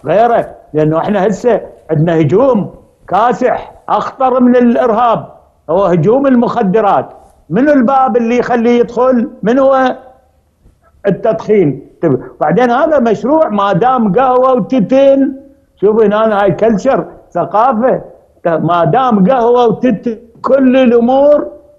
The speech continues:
تهون. فنجان بعد العشاء ونعمر الغليون ناسا. إذن دنيانا، مو يقول مظفر النواب الله يرحمه، يقول: "دنيانا نرجيلة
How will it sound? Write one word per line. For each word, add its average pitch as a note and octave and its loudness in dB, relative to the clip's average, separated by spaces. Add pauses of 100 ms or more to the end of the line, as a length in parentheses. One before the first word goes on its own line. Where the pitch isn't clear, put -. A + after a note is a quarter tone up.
(260)
تهون. B3 2 (720)
فنجان A3 2
بعد B3+ 0
العشاء C4 0
ونعمر C4+ 2
الغليون A3+ 2 (160)
ناسا. D3+ -2 (640)
إذن G#3 0 (1300)
دنيانا، G3 0
مو E3 -2
يقول A3+ 0
مظفر G#3+ 0
النواب A3+ 2
الله A3+ 2
يرحمه، A3+ 0 (300)
يقول: F3+ 2
"دنيانا A#3 2
نرجيلة A3+ 0